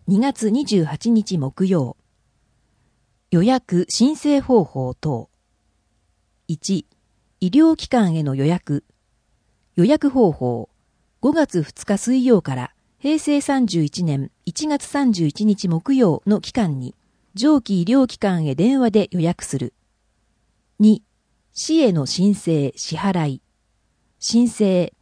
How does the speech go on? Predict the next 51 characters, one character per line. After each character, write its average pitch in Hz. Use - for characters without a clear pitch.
医 196
療 311
機 -
関 214
へ 165
の 147
予 156
約 196
後、 151
受 190
診 311
日 185
を 147
含 214
め 175
た 135
十 269
五 285
日 262
前 226
ま 165
で 156
に 135
健 277
康 277
推 220
進 185
課、 -
泉 208
プ -
ラ 190
ザ 180
内 131
で 226
申 262
請 190
し、 -
自 175
己 311
負 -
担 269
金 220
を 185
お 135
支 -
払 180
い 151
く -
だ 135
さ 135
い。 117